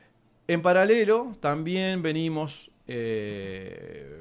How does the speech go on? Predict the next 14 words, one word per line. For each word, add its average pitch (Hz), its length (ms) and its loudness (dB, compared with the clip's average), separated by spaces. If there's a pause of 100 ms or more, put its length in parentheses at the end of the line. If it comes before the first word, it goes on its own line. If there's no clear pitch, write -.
(960)
dialogando 139 680 0
y 139 40 2
negociando, 156 640 -4
y 151 40 -2
lamentable 135 600 -2
con 117 260 -6
muy 143 220 -2
poca 143 560 -2
receptividad 120 680 -4
por 117 160 -8
parte 127 360 -4
del 107 200 -6
gobierno 127 440 -4
saliente, 156 640 -4